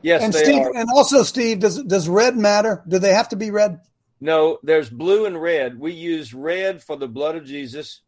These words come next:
Speaker 1: just a symbolic thing. We use blue to remind us of heaven, just like the, the Jews had a blue thread on all four corners of every garment to remind them of heaven. So we mix them usually.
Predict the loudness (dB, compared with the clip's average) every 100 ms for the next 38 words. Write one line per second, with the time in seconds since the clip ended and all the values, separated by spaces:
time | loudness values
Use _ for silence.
0 | _ -16 -14 -14 -20 -16 -10 -8 -8 -10
1 | -12 -12 -12 -12 -12 -14 -14 -14 -8 -4
2 | -4 -4 -6 -8 -10 -10 -10 -10 -6 -6
3 | -6 -12 _ _ _ -8 -8 -4 -4 -4
4 | -6 -6 -6 -8 -14 -14 -12 -12 -8 -6
5 | -6 -10 -12 -10 -10 -12 -14 -8 -6 -6
6 | -8 -6 -6 -6 -6 -10 -10 -12 -10 -10
7 | -12 -10 -10 -8 -10 -12 -10 -8 -6 -8
8 | -12 -12 -10 -8 -8 -10 -10 -10 -10 -12
9 | -10 -6 -6 -8 -10 -8 -8 _ _ _
10 | -6 -6 -4 -6 -6 -10 -10 -8 -10 -10
11 | -12 -10 -12